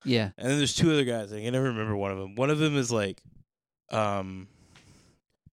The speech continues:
Speaker 2: crap, he's, like, a white guy, and I think he played for the Jazz in the nineties, but I don't know.
Speaker 1: Stockton?
Speaker 2: Probably Stockton.
Speaker 1: John Stockton?
Speaker 2: Yeah, it's probably John Stockton. Um,
Speaker 1: Have, it would have to be him.
Speaker 2: I don't know. But,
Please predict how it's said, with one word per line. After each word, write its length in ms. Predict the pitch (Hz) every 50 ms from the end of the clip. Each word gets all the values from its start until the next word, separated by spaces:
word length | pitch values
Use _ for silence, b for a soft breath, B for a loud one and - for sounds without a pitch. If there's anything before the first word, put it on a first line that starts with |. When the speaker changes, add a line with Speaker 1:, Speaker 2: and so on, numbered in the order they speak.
| _ _ _ _ _
Speaker 2:
crap, 240 | - 117 104 98 - _ -
he's, 300 | - - 117 113 110 113
like, 200 | 113 110 101 - -
a 480 | 107 104 104 101 101 101 101 98 95
white 260 | 92 98 101 104 98
guy, 260 | - 113 113 117 113 113
and 180 | 104 104 101
I 60 | 101
think 160 | - - 117 127
he 60 | 123
played 240 | - 120 117 113 110
for 60 | 104
the 120 | 98 98
Jazz 420 | - 101 98 98 101 104 113 110 117
in 80 | 113
the 80 | 113 113
nineties, 420 | 113 113 113 113 113 113 113 110
but 100 | - 95 92
I 60 | -
don't 120 | 92 90
know. 160 | 87 92 95 - _ - - - - - _ _ - _ -
Speaker 1:
Stockton? 480 | - - 135 120 123 - - 151 143 127 - - _ _ _ _ _ _ _ _ _ _ _ -
Speaker 2:
Probably 380 | - - 135 127 120 110 101 92
Stockton. 360 | - - 95 90 90 - 127 120
Speaker 1:
John 100 | 120 117
Stockton? 480 | - - 123 123 123 - 135 123 113 - - -
Speaker 2:
Yeah, 80 | 95
it's 80 | 98 -
probably 380 | - - - 98 90 87 90 90
John 200 | 90 87 90 -
Stockton. 440 | - - 90 92 - - 95 95 104 _ _ _ _ _ _ _ _ _ _ _ _ _ _ _ -
Um, 480 | - 110 107 107 104 101 98 98 95 95
Speaker 1:
Have, 220 | 92 135 120 - -
it 60 | -
would 140 | 131 131 107
have 160 | 98 98 -
to 60 | - -
be 100 | - 139
him. 300 | 123 - - 131 131 _ _ _ _ _ _ _ _ - -
Speaker 2:
I 60 | 104
don't 100 | 98 90 90
know. 180 | 90 92 87 - _ _ -
But, 260 | 127 127 107 98